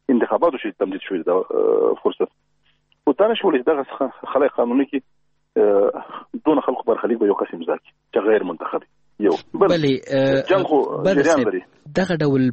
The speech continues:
Speaker 2: پریکړه چې اوس د امریکا د جم-، اه، جمهور رئیس له لوري شوې ده، اه، دا د جګړې د دوام، اه، په، یا د جګړې د ګرمېدو په معنا نشي کېدی؟
Speaker 1: ګوره، جګړه خو داسې دوام لري. نوي شی نه دي، ګوره، جګړه.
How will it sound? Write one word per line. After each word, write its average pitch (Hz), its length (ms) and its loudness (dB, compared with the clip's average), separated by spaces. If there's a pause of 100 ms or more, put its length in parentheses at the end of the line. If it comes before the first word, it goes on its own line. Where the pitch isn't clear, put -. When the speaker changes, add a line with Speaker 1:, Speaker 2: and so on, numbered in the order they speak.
(100)
Speaker 2:
پریکړه 139 420 2
چې - 80 -2
اوس 117 320 0
د - 40 0
امریکا 113 380 0
د 117 60 0
جم-، 113 260 -2
اه، 123 300 0
جمهور 120 280 2
رئیس 127 300 0
له 117 80 4
لوري 120 240 4
شوې 123 400 2
ده، 123 60 2
اه، - 840 -6 (180)
دا 180 280 4 (120)
د - 20 4 (260)
جګړې 151 600 2
د 127 40 -2 (120)
دوام، 131 580 2
اه، 110 300 0 (120)
په، 120 80 0 (180)
یا 120 60 2
د 113 80 -2
جګړې 117 340 0
د 131 160 4
ګرمېدو 117 400 2
په - 60 -2
معنا 123 240 2
نشي 143 280 0
کېدی؟ 123 200 0 (160)
Speaker 1:
ګوره، 240 120 2 (100)
جګړه - 240 4
خو - 100 2
داسې - 260 -2
دوام 110 300 2
لري. 82 160 -4 (200)
نوي 135 240 2
شی 120 60 0
نه 120 100 4
دي، 95 60 -2
ګوره، 80 260 -4
جګړه. 82 200 -4